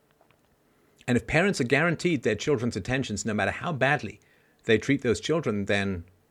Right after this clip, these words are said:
the family is essentially the state that you can't escape. Like, if the government gets your money no matter how terrible a job they do, no matter how much you oppose them, and your parents get your attention and resources no matter how badly they parented you, the two things are the same.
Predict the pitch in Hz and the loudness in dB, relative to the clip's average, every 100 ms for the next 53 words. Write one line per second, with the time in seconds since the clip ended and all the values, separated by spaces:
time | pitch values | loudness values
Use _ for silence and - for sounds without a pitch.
0 | _ _ _ _ _ - - 160 175 135 | _ _ _ _ _ -6 0 0 4 2
1 | 110 104 127 117 117 87 - 170 156 110 | 2 0 -2 -2 -4 -4 0 2 0 -4
2 | - 113 110 92 - 160 127 - _ _ | -8 -4 -4 -4 -4 -4 -6 -12 _ _
3 | _ _ _ _ _ _ _ _ _ _ | _ _ _ _ _ _ _ _ _ _
4 | _ _ 117 - - 120 147 139 127 131 | _ _ 2 2 0 4 4 4 2 2
5 | - 110 120 127 110 104 101 104 104 - | 2 0 2 2 2 2 2 0 -2 2
6 | 120 117 101 90 110 101 107 95 135 147 | 4 4 2 2 2 4 2 4 2 2
7 | 101 101 101 117 - - 87 - 131 214 | 0 0 0 -2 -4 -4 -4 -2 6 6
8 | - - - _ _ _ _ _ - 117 | 6 -6 -18 _ _ _ _ _ -2 2
9 | 110 160 196 143 - - _ - 131 139 | 4 4 2 0 -4 -6 _ -16 0 2
10 | 139 127 107 135 143 - 113 104 135 131 | 4 2 2 0 -2 -2 0 2 2 2
11 | 113 104 107 110 107 101 104 110 110 120 | 0 0 -4 -2 0 0 0 0 0 0
12 | 123 113 101 113 135 143 101 104 107 101 | 0 0 0 0 -2 -2 -2 -2 -2 -4
13 | 175 165 170 175 147 110 - - 175 170 | -4 -2 -2 -2 -2 -4 -4 -4 -6 -8